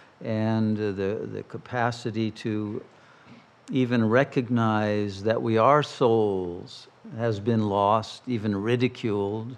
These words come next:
by the materialism and atheism and, uh, consumerism and the dumbed down educational situation that most people have to go through.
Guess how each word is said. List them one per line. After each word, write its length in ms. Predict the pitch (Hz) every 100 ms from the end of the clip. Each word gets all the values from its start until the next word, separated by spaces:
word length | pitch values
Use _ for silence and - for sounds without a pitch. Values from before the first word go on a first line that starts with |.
| - - - - - - 123
by 500 | 107 104 104 104 101
the 200 | 101 98
materialism 1120 | 101 98 - 135 131 117 107 110 107 110 107
and 100 | 104
atheism 1000 | 104 110 113 113 107 101 101 104 104 101
and, 500 | 95 90 92 95 92
uh, 220 | 90 90 95
consumerism 1080 | - 104 - 139 123 117 107 101 117 107 104
and 220 | 95 92 90 - - - - - _ _
the 100 | 107
dumbed 480 | 98 123 123 120 117
down 380 | 110 113 113 110
educational 960 | 107 101 104 117 110 - 120 110 104
situation 1000 | 101 117 - - 113 104 107 - 110 104
that 200 | 101 98
most 300 | 113 104 -
people 320 | - 107 104 104
have 260 | 107 -
to 80 | -
go 240 | 104 107
through. 420 | 104 - 110 107